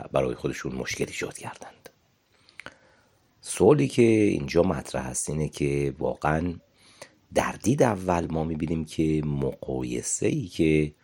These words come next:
راشی به عمل میاره بین میریام و بین جاسوسان اونطوری که باید و شاید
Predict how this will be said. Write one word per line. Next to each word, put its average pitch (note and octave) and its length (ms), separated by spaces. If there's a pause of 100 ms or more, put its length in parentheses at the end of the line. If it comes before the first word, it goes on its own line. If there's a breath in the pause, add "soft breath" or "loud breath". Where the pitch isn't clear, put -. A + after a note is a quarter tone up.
(500 soft breath)
راشی - 400
به B2+ 140
عمل C#2+ 300
میاره C2+ 520
بین D#2+ 380
میریام C#2+ 800
و - 120
بین D2 320
جاسوسان F#2 920 (800 loud breath)
اونطوری G2 360
که A2 100
باید G2 240
و E2+ 40
شاید D#2+ 460